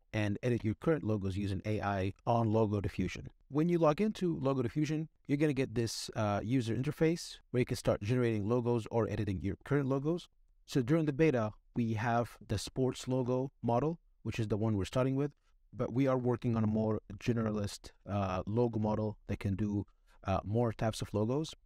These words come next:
and it should be available on Logo Diffusion, uh, by the end of April.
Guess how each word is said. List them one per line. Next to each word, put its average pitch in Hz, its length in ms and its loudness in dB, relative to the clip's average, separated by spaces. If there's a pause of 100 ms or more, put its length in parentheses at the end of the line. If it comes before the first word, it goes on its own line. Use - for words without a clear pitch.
(180)
and 113 400 0 (240)
it 117 160 -2
should 110 300 -2
be 107 400 0 (540)
available 107 760 0
on 113 200 2
Logo 107 200 2
Diffusion, 92 560 -2 (420)
uh, 95 340 2
by 98 360 0
the 98 160 2
end 90 140 -2
of 87 100 -8
April. - 320 -8